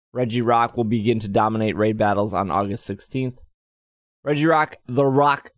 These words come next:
Peak Pokemon, has arrived on the scene and will take over raid battles from the Steel-type legendary Pokemon Registeel until September twentieth.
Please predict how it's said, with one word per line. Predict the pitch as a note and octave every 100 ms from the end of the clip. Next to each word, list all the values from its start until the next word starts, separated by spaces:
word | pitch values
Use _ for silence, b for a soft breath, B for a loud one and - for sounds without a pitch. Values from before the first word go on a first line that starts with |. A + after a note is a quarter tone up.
| -
Peak | D3+ C#3+ - _
Pokemon, | - D#3+ F3+ D3+ A#2+ G#2 G#2 - _ _ -
has | D3
arrived | D3 C#3+ C#3+ C#3
on | C#3+
the |
scene | C3+ - C3+ B2+
and | A2+
will | A#2
take | C3+ B2+
over | C3 C3
raid | B2+ A#2+
battles | B2 A#2+ A#2+
from | - B2
the | A#2
Steel-type | - D#3 D3+ D3 B2
legendary | B2 A2+ A#2+ A#2
Pokemon | B2 A2+ A#2+ A2
Registeel | A2+ A#2 B2+ B2+ - B2 A2+ F#2+
until | G#2+ A2+ G2
September | - - G2+ F#2
twentieth. | - B2 C3+ B2 F2+ -